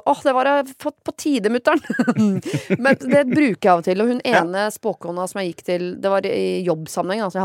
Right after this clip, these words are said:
Speaker 1: hadde med opptaker og skulle lage radioreportasje. Eh, så sa hun sånn, «Ja, du, du, du blir gammel. I hvert
Speaker 2: Ja.
Speaker 1: fall hundre år.»
Speaker 2: Ok.
Speaker 1: Så sånn, «Jeg har hørt det før.»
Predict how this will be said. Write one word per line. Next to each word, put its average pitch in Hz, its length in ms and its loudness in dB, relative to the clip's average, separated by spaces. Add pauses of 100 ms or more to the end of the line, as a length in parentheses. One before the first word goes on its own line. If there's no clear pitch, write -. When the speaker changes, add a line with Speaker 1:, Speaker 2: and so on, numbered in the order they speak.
Speaker 1:
hadde 151 80 -10
med 165 300 -4
opptaker - 420 -8
og 160 60 -14
skulle 170 240 -4
lage 160 200 -4
radioreportasje. 156 680 -6 (960)
Eh, 190 260 -14
så 190 300 -10
sa 208 160 0
hun 170 40 -4
sånn, 175 140 -2
«Ja, 175 80 2
du, 185 380 0
du, 185 340 -2
du 202 220 0
blir 294 120 4
gammel. 277 380 6 (220)
I - 80 -12
hvert 226 80 6
Speaker 2:
Ja. 403 120 4
Speaker 1:
fall 330 200 6
hundre 247 160 4
år.» 302 240 4 (160)
Speaker 2:
Ok. - 200 -6
Speaker 1:
Så 302 160 4
sånn, 220 120 -2
«Jeg 277 80 0
har 277 80 0
hørt 233 140 -4
det 220 80 -8
før.» 165 240 0